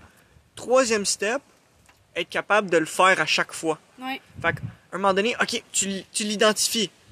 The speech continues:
Speaker 1: Là, tu, tu fais hit, tabarnak, à chaque fois qu'on fait ça, c'est de la merde.
Speaker 2: Ouais.
Speaker 1: Euh, après ça, là, t'identifies la solution. Prochaine fois que ça arrive, on fait ça.
Speaker 2: Ouais.
Speaker 1: Là, prochaine fois que ça arrive, on le fait pas.
Speaker 2: Ouais.
Speaker 1: Là, OK, OK, on est,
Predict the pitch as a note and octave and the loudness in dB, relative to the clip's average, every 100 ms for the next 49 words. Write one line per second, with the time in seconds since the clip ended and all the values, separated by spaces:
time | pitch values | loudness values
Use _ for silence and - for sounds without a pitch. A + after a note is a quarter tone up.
0 | - G#3+ G#3+ - - - - G#3 - G3+ | -2 0 0 -2 -6 -10 -4 -4 0 -2
1 | - G3 F3+ F#3+ F#3 E3 F3+ - G3+ - | -2 -6 -4 -2 -2 -4 -4 -6 -8 -10
2 | E3 E3 - G3 - D#3 D3 D#3 F#3 G#3 | -10 -8 -4 -2 -2 -2 0 2 2 0
3 | D3+ - B3 B3+ B3+ D#3+ E3+ - - - | -6 -14 -10 -10 -4 2 2 0 -4 -2
4 | F3+ G#3 F#3 - - - E3+ E3 - F#3+ | 0 2 2 2 -6 -4 0 0 0 0
5 | E3+ E3 - G3 - F#3+ F3+ F3 G#3 - | 2 2 2 0 0 -2 -2 -2 0 4
6 | E3 G3+ G3+ D#3+ - F3 - D#3 _ - | 4 4 2 -2 0 0 2 0 _ -20
7 | B3+ B3+ G#3 D4 D4+ _ _ - A#3+ C#4 | -12 -4 2 2 2 _ _ -8 -4 -2
8 | B3+ D4 C4 A3 C#4 B3 - F#3+ G#3+ C4 | 0 2 4 4 2 -4 -4 0 2 2
9 | A#3+ D#4+ C#4+ - - - - - - - | 2 2 2 0 -8 -8 -6 -8 -6 -2
10 | - - A3+ F#3+ A#3+ D4+ D4 - G3+ C4 | 0 2 4 4 2 2 0 0 -4 -4
11 | - - - G#3+ A3+ - | -6 -12 -6 0 0 0